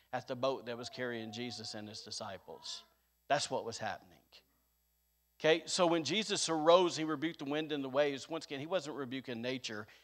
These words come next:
Uh, he was rebuking the demonic spirit that was behind that spiritual attack, that demonic spirit that wanted to keep that man bound, that wanted to try to keep them from actually reaching the other side.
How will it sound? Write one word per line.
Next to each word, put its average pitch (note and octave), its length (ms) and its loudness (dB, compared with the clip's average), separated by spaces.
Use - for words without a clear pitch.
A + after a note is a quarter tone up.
Uh, C3+ 140 6
he D#3 160 -2
was E3 160 -6
rebuking C#3+ 420 -4
the B2 120 -4
demonic C#3+ 420 2
spirit B2 480 -4
that C3+ 100 2
was B2 140 -6
behind E3+ 460 -2
that C3+ 120 -2
spiritual A#2+ 520 -6
attack, A2 420 -8
that C3 160 -4
demonic C#3 420 0
spirit D3+ 480 -2
that C#3+ 140 6
wanted C3+ 340 0
to B2 60 -8
keep B2 260 -8
that A#2 260 0
man A#2+ 320 -4
bound, G#2 480 0
that C3+ 160 0
wanted B2+ 260 -6
to - 20 -8
try C3 140 0
to A#2 80 -2
keep - 420 -10
them B2 160 -4
from B2 160 -10
actually A#2+ 280 -6
reaching B2 400 -8
the A2 160 -10
other G#2 180 -12
side. F#2+ 380 -6